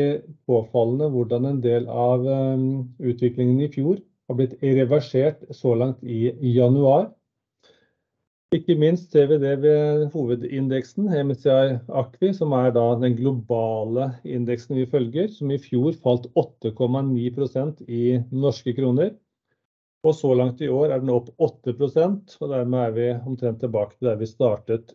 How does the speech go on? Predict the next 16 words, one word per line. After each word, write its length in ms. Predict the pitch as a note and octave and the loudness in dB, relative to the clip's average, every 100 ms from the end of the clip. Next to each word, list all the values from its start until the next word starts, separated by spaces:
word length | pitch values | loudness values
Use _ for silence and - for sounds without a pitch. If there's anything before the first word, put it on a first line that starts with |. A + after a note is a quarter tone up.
| - | -20
tjue 300 | - C3 G#2+ | -10 -6 -4
tjueto. 460 | G#2+ A#2 B2 B2 B2+ C3+ A2+ - _ _ _ _ _ _ - | -6 0 0 2 2 2 -2 -8 _ _ _ _ _ _ 0
Det 140 | C#3+ | 4
er 80 | D#3+ | 4
da 140 | C3 A2+ | 4 0
for 240 | - C3+ C#3+ | -2 -4 -2
investorer 480 | C#3 A#2+ B2 C#3 F#3 | -2 -4 -2 -4 -4
som 100 | F#3 | -2
investerer 480 | D3+ C#3+ D3+ B2 B2+ | -4 -4 -2 -2 -2
i 140 | A2+ A2+ A2 | -2 -4 -2
norske 640 | C#3+ D3+ - - - A#2 A2+ | 0 0 0 -6 -4 -4 -2
kroner. 540 | C3 B2 G#2 B2 A2+ - _ _ _ _ _ _ _ | 0 0 2 0 -2 -10 _ _ _ _ _ _ _
Eh, 540 | C3 C3+ C#3 C#3+ D3 C#3+ C#3+ D3 - | 0 2 4 2 2 -2 -4 -6 -2
amerikanske 480 | D#3 E3+ B2+ A2+ A#2 | 0 2 0 0 -2
investorer 460 | C#3 C3 - D3+ D3+ | -2 -2 0 2 2
derimot 480 | D#3 F#3+ A#3+ - | 2 2 0 -4